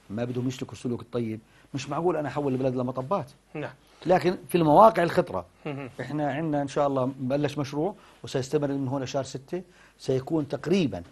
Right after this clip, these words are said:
Speaker 1: في مواقع المدارس تحديدا مطبات.
Speaker 2: نعم.
Speaker 1: في المواقع اللي بنشعر إنه فيها، لأنه المعذرة إخواننا بيعرفوا، لما وسعنا الشوارع صار في تشحيط. طيب يا إخوان، لا، يعني،
Speaker 2: مهم.
Speaker 1: يعني لازم نشعر إنه
Speaker 2: جميل.
Speaker 1: سعة الشارع إيجابية وليست سلبية.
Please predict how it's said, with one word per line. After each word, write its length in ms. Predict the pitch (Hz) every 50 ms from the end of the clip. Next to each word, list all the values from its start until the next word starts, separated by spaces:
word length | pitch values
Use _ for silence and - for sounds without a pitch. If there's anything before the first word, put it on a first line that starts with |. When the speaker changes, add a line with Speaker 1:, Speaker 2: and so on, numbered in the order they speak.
| - _ _ _ -
Speaker 1:
في 140 | - 127
مواقع 380 | 120 127 135 156 160 143 - 139
المدارس 600 | 139 139 135 135 135 147 151 170 185 190 - -
تحديدا 640 | - 190 - 170 175 190 185 175 156 165 170 175 165 - - _ -
مطبات. 420 | 135 123 113 113 101 95 - 71 - - -
Speaker 2:
نعم. 200 | 170 170 143 - - - - - -
Speaker 1:
في 100 | - 147
المواقع 540 | 143 139 143 156 175 196 196 190 - 185 156
اللي 120 | 170 170 160
بنشعر 360 | 160 190 185 175 170 185 185
إنه 140 | 185 180 170
فيها، 460 | 131 156 208 185 165 156 147 139 131 135 - - - _ _ -
لأنه 260 | 135 143 156 160 165
المعذرة 600 | 165 151 135 143 156 147 175 190 175 170 160 156
إخواننا 300 | 143 - 151 151 156 165
بيعرفوا، 360 | 165 160 143 131 107 120 127 131 - - - _ -
لما 180 | - 151 180 190
وسعنا 300 | 202 190 - 240 208 220
الشوارع 520 | - - 202 196 190 190 185 185 185 185 - - _ _ _ -
صار 240 | - - 185 185 165
في 120 | 180 185
تشحيط. 380 | 180 175 - - - 127 107 - - -
طيب 140 | 131 127 127
يا 80 | 143
إخوان، 400 | 139 - 165 165 160 160 156 151
لا، 120 | 143 156 160 160 -
يعني، 240 | 135 113 113 113 117
Speaker 2:
مهم. 200 | 113 107 123 127 - - _ -
Speaker 1:
يعني 160 | 120 110 117
لازم 380 | 135 170 185 185 175 180 180 160 - - - - -
نشعر 420 | 175 190 180 - 160 151 165 160 -
إنه 400 | 170 165 160 160 156 156 156 147 - - - - -
Speaker 2:
جميل. 440 | - 165 151 151 127 - - 135 127
Speaker 1:
سعة 240 | - 196 190 190 160
الشارع 360 | 175 165 - - 190 185 180 170
إيجابية 540 | 185 180 160 135 156 165 165 160 160 165
وليست 300 | 156 151 156 156 147 -
سلبية. 440 | - - - 147 123 101 95 80 78